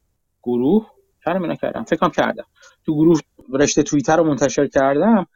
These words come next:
اه، هر ماه بانک آمریکا، بانک آف امریکا،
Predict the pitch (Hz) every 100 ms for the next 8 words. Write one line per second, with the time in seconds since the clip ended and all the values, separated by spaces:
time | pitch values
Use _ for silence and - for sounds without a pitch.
0 | _ _ _ - 151 143 143 - - -
1 | - - 190 185 190 233 233 - _ _
2 | 165 _ _ - 165 165 175 165 160 151
3 | 196 165 151 143 156 156 147 - 208